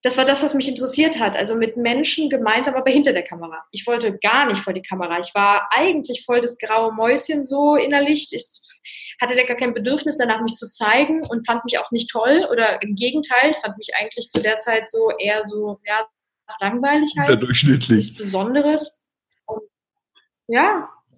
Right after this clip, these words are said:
Speaker 2: Mhm.
Speaker 1: Also, naja, was heißt Durchschnitt? Schon komplett anders, aber nicht
Speaker 2: Ja.
Speaker 1: schön genug, um vor der Kamera zu stehen. So. Und dann kam in mir halt das Bedürfnis von, also mein Chef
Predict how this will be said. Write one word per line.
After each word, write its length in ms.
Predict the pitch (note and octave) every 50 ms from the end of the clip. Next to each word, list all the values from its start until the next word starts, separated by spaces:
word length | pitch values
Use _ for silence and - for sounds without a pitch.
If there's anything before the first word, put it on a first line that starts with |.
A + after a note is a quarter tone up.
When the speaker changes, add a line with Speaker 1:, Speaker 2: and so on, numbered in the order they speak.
| _
Speaker 2:
Mhm. 520 | - F2+ F#2+ F#2+ F#2 F#2+ G#2 A2 A2 - _ _
Speaker 1:
Also, 380 | - F3 - A#3+ G#3+ - - - - G3+ - B3
naja, 320 | A3 G3 G#3 G#3 G#3+ G#3+
was 120 | A3 -
heißt 160 | B3 A#3+ A#3+ A#3+
Durchschnitt? 320 | B3+ C4 - - A3 F#3+ - _ _ _ -
Schon 140 | B3 A#3 A#3+
komplett 420 | - B3 A#3 - B3 A#3+ A#3+ A#3+ - -
anders, 520 | A3+ B3+ C#4+ D4+ E4 E4 E4+ F4 F4 -
aber 200 | A#3+ A#3+ A#3+ A#3+ A#3+
nicht 220 | A#3+ C#4 - -
Speaker 2:
Ja. 60 | -
Speaker 1:
schön 260 | - - C#4 C4 C4+ B3+
genug, 360 | C4 A#3+ B3+ C#4+ D4 C#4 -
um 120 | A#3+ A3+
vor 180 | - - B3 B3
der 100 | A3+ G#3+
Kamera 420 | - - C4+ B3 A3+ F#3+ F#3 F3+
zu 140 | - - F#3
stehen. 420 | - - - F3 E3 E3 E3 E3 - _ _ _
So. 460 | - - F3 E3+ E3 E3 E3 E3 E3 _ - - - - - - _ _ _ _ _ -
Und 440 | B3 A3+ A3 A3 G#3+ G3+ - - _ _ _ _ _ _ _ _ _ -
dann 720 | G#3+ G3+ F#3+ A3+ G#3 G3+ A#3+ C#4+ D#4+ F4 F#4 F#4+ G4 - - _ _ _ _ _ _ _ _
kam 360 | - - A#3 A3+ A3+ B3 C4+
in 140 | C#4 C#4 C#4
mir 300 | C4+ C4+ C#4 C#4+ C#4 B3+
halt 180 | C4 C4 C4 C4+
das 140 | C#4 C4+ -
Bedürfnis 480 | C4 - C4 C#4 C#4 - C#4 C4+ -
von, 200 | - C#4 C4 B3+
also 140 | A#3+ A#3+ A#3+
mein 160 | A#3 A#3 A#3
Chef 320 | A3+ - - D4 C#4 D#4